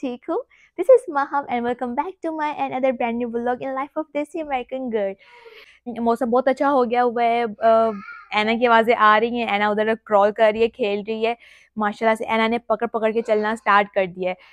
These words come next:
तो, बस अपना, हम अपना डे स्टार्ट करते हैं। तो अभी बस मैं नाश्ता वगैरह कर लिया है, सफाई वगैरह यहाँ से मैंने बिल्कुल डन कर ली है।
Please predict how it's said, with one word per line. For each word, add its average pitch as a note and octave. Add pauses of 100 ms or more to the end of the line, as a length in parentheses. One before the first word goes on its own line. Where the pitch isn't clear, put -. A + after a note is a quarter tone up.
(300)
तो, F#3 (360)
बस B3
अपना, A#3
हम A#3+ (100)
अपना A#3
डे A3+
स्टार्ट G#3+
करते C4
हैं। B3+
तो G#3 (340)
अभी A3+
बस B3+
मैं B3+
नाश्ता B3
वगैरह C4+
कर B3+
लिया B3+
है, C4+
सफाई A#3
वगैरह A#3+
यहाँ A#3+
से C4
मैंने A#3 (160)
बिल्कुल A#3+
डन A3+
कर A#3+
ली A#3+
है। A#3+